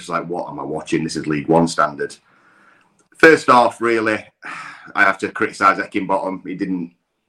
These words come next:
really put the right team out. You leave your two best players off the pitch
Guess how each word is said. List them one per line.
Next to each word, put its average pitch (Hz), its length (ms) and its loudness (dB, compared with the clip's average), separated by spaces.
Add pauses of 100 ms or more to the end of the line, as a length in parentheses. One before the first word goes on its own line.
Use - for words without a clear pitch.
(340)
really 113 400 2
put 113 180 0
the 107 80 -4
right 113 240 6
team 117 320 -4
out. 110 240 4
You 92 80 -10
leave 104 140 -6
your 92 80 -10
two 101 160 -6
best 95 240 -8
players 95 260 -6
off - 160 -12
the 85 60 -16
pitch - 540 -6